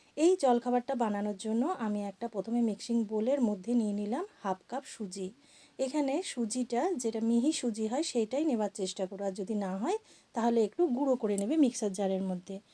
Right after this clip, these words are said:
আর দিয়ে দিচ্ছি হাফ কাপ টক দই, দইটা টক হলে ক্ষতি নেই। এবারে সুজি আর দইকে খুব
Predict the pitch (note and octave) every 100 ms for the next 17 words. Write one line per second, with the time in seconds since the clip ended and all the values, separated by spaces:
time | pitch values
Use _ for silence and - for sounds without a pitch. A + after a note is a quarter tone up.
0 | _ _ G#3 A3 D4+ - A3 G#3+ G#3+ -
1 | - G4+ - G#3+ G#3 _ D4 F4 _ G3+
2 | F3+ - F3+ F3 - - _ _ G#3 B3+
3 | C4 E4+ - A#3 G#3+ B3 B3+ F#4+ - F#3+
4 | G3 F#3 F3 - _ _ _ _ _ _
5 | _ _ _ _ _ _ _ _ _ D4
6 | D4 D#4+ - C#4 B3+ D4 D4+ C4+ B3+ B3
7 | A3+ D4 A4 -